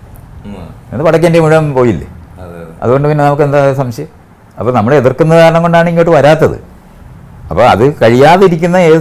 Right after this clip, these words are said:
Speaker 2: സമയത്ത് പരാജയപ്പെടുത്തുന്ന നിലവാരത്തിൽ ഉണ്ടാകുന്ന കാര്യം. അതുകൊണ്ട് സെൻട്രൽ ഗവൺമെൻറ്റിനകത്ത് അധികാരമുള്ള ഒരു അധികാരവും ബലവും ഉള്ളത് കാരണം കൊണ്ട് ഇവിടുത്തെ ഈ നിൽക്കുന്ന ഈ സൗത്ത് ഇന്ത്യയിലുള്ള എല്ലാ സ്റ്റേറ്റിനെയും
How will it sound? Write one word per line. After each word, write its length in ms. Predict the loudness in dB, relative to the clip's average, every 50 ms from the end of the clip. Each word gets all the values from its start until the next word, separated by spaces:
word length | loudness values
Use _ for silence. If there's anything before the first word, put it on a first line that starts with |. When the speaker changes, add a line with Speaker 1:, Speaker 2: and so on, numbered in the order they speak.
| 0
Speaker 2:
സമയത്ത് 260 | 0 -2 -2 -2 -2 0
പരാജയപ്പെടുത്തുന്ന 680 | 0 2 4 4 2 2 2 0 0 0 0 0 0 2
നിലവാരത്തിൽ 440 | 2 2 2 2 2 0 0 -2 -2 0
ഉണ്ടാകുന്ന 340 | 0 0 0 2 0 0 -2
കാര്യം. 180 | -2 -2 0
അതുകൊണ്ട് 160 | -2 -2 -2 -2
സെൻട്രൽ 200 | 0 0 2 2
ഗവൺമെൻറ്റിനകത്ത് 540 | 2 2 2 0 0 0 0 0 0 0 0 0
അധികാരമുള്ള 460 | 0 2 2 2 4 2 2 2 2 0 0
ഒരു 100 | 0 -2 -6 -10 -16 -20 -20 -18 -8 -6 -4
അധികാരവും 500 | -2 0 2 2 4 4 4 2 2 2 2
ബലവും 260 | 2 2 4 4 4 4 2
ഉള്ളത് 220 | 2 2 2 2 2
കാരണം 200 | 2 2 0 -2 -2
കൊണ്ട് 140 | -2 -2 -2 -2 -4 -6
ഇവിടുത്തെ 300 | -6 -4 -6 -2 0 0 2 2 2
ഈ 20 | 0 0 0 0 -2 -2 -2 -4 -6
നിൽക്കുന്ന 260 | -4 -2 -2 -2 -2 -2 -2 -2
ഈ 20 | -2 -2 -2 -2 -2 -2
സൗത്ത് 220 | -2 0 0 0
ഇന്ത്യയിലുള്ള 320 | 0 0 0 0 0 2 0 0
എല്ലാ 180 | 2 2 2 0 0 0
സ്റ്റേറ്റിനെയും 540 | -2 -2 -2 -2 -4 -4 -6 -6 -6 -6